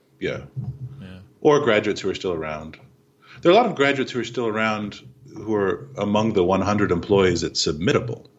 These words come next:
Speaker 2: Oh, that's right.
Speaker 1: Now has a hundred, has exceeded now a hundred employees, has a child care center.
Speaker 2: Where's their office?
Speaker 1: Growing. The Florence Building.
Speaker 2: Oh,
Speaker 1: The,
Speaker 2: sure.
Speaker 1: the nice office building downtown.
Speaker 2: Nice.
Speaker 1: I have a good, good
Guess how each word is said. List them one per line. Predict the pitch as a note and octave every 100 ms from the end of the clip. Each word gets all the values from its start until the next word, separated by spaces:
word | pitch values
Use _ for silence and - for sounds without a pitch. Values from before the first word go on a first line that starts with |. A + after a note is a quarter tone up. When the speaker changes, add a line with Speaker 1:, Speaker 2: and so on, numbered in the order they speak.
| C3 _ _ _ - - -
Speaker 2:
Oh, | B2+ E3 F#3
that's | G3 F#3+
right. | G#3+ B3 A#2+ - _ _
Speaker 1:
Now | A2
has | G#2 -
a | E2+
hundred, | G2 A#2+ C3 A2+
has | A#2
exceeded | G#2 - A2 G#2+ F#2
now | E2
a | -
hundred | - A#2 C3+ G3
employees, | A#2+ - F#2 D#2 C2 - - - _ - - _ _
has | A#2 G#2
a |
child | F2+ - C3+ C#3+ C3
care | - - C#2 B1 -
center. | - - - - - - _ _
Speaker 2:
Where's | B2 C#3 F#3+ G3+
their | F3+ C#3+
office? | C#3+ - - - - - -
Speaker 1:
Growing. | G2 D#2 D2 - _ -
The | G2+
Florence | - - A2 A2+ C3 D3
Building. | - D3 D3 F#3 F#3 _ _ - -
Speaker 2:
Oh, | A#3+ E4
Speaker 1:
The, | G#3
Speaker 2:
sure. | G3 D#4 - -
Speaker 1:
the | G#2
nice | G2+ -
office | G2 G2
building | - G2 G2+ F#2+
downtown. | F#2+ - F#2+ A2+ -
Speaker 2:
Nice. | G#3+ C#4+ - -
Speaker 1:
I | F#2+ _ -
have | F2
a |
good, | F2 F#2 F2+ -
good | - F2+